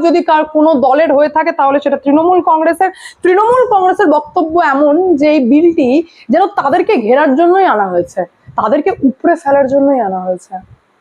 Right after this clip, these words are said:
একটু ব্যালেন্স করে দিই বিষয়টাকে, ক্লিয়ার করে দিই আমি যে কংগ্রেসের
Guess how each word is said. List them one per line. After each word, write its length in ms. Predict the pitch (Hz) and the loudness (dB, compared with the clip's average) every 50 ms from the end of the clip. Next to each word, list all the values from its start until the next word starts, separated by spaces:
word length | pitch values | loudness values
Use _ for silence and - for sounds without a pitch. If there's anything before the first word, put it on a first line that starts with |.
| _ _ _ _ _ _ _ _ - - | _ _ _ _ _ _ _ _ -4 -2
একটু 140 | 349 381 | 0 0
ব্যালেন্স 420 | 302 233 254 226 294 349 339 330 - | 0 0 0 0 2 0 0 -2 -2
করে 160 | - 311 277 | -2 0 0
দিই 100 | 254 240 | 0 0
বিষয়টাকে, 340 | 240 220 - 262 254 269 302 | -2 0 0 0 2 2 0
ক্লিয়ার 340 | 302 - 247 240 240 262 254 | -2 0 0 0 0 0 0
করে 180 | - 240 202 | 0 0 0
দিই 140 | 180 208 196 | 0 0 -2
আমি 320 | 185 185 185 202 247 269 262 - - - - - - _ - | -2 -2 -4 -2 -4 -4 -4 -8 -16 -18 -18 -18 -16 _ -8
যে 400 | 180 180 214 226 214 208 208 202 _ _ - - _ _ _ _ - - - | -4 0 0 0 0 -2 -4 -8 _ _ -20 -20 _ _ _ _ -18 -8 -2
কংগ্রেসের 560 | 311 302 302 311 330 330 302 - 302 240 190 | 0 0 2 2 2 2 0 0 0 -2 -2